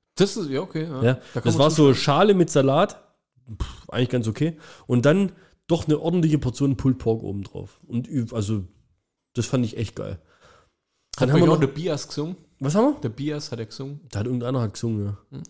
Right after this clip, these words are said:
Speaker 2: Keine Ahnung, wer das war. <laughs> Bisschen genervt.
Speaker 1: Ja.
Speaker 2: <laughs> Und dann gab's da noch so einen Stand,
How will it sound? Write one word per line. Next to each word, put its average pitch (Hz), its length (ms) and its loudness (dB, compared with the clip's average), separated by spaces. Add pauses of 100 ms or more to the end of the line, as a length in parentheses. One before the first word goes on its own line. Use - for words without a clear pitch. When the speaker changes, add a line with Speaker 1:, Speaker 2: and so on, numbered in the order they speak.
Speaker 2:
Keine 107 180 -4
Ahnung, 107 160 -2
wer 101 80 -2
das 95 140 -10
war. 110 200 -10 (640)
<laughs> - 60 -14 (960)
Bisschen 110 220 -6
genervt. 113 380 0 (300)
Speaker 1:
Ja. 165 220 -4 (560)
Speaker 2:
<laughs> - 640 -8
Und 135 140 0
dann 254 120 4
gab's 294 200 -2
da 247 60 2
noch 247 100 2
so 226 100 0
einen 226 60 0
Stand, 185 280 -2